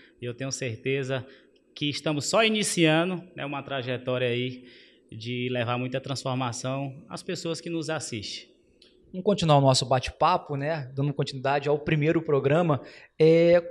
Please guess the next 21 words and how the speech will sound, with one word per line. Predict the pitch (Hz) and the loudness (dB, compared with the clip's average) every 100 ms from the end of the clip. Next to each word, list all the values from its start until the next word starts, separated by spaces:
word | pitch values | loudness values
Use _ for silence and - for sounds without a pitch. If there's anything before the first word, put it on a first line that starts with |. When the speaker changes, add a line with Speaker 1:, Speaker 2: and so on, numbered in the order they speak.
| - | -2
Speaker 2:
qual | 427 | -2
foram | - 247 | 2 0
as | 359 180 | 0 -4
maiores | 190 185 208 196 | -2 2 2 2
dificuldades | - 196 175 156 156 151 | 0 -4 0 4 4 2
sua | 135 - 156 170 165 - - _ | -4 -4 0 2 2 -2 -20 _
pra, | - | -8
como | - 185 196 | 0 2 4
empresário, | 175 139 151 156 147 | 4 4 4 2 2
empreendedor, | - 139 131 156 | 2 0 0 -4
pra | 160 | -2
chegar | 170 175 170 | 0 0 2
até | 185 202 | 2 2
o | 208 | 2
momento | 202 180 175 170 | 2 0 -2 -2
de | 160 | 0
hoje? | 123 110 101 - _ _ - - _ _ _ _ - | 2 0 -6 -16 _ _ -20 -20 _ _ _ _ -2
Speaker 1:
Diogo | 170 202 | 2 2
Cunha, | 214 220 135 127 - _ _ _ | 2 2 0 -2 -10 _ _ _
foram | - 233 269 | 4 6 6
vários, | 202 151 131 120 113 - - | 4 6 6 6 2 -2 -6